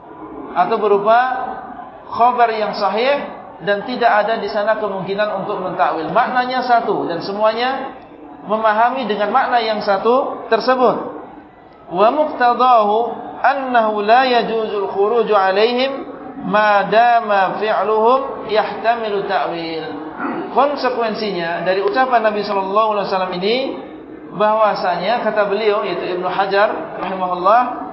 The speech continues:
tidak boleh keluar atau memberontak kepada penguasa apabila apa yang mereka lakukan ini yahtamilu ta'wil, ada kemungkinan di sana mereka mentakwil. Ada kemungkinan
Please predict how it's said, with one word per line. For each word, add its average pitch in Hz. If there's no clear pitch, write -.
tidak 220
boleh 208
keluar 214
atau 202
memberontak 233
kepada 202
penguasa 190
apabila 214
apa 277
yang 240
mereka 214
lakukan 202
ini 202
yahtamilu 208
ta'wil, 190
ada 226
kemungkinan 208
di 196
sana 208
mereka 202
mentakwil. 190
Ada 202
kemungkinan 196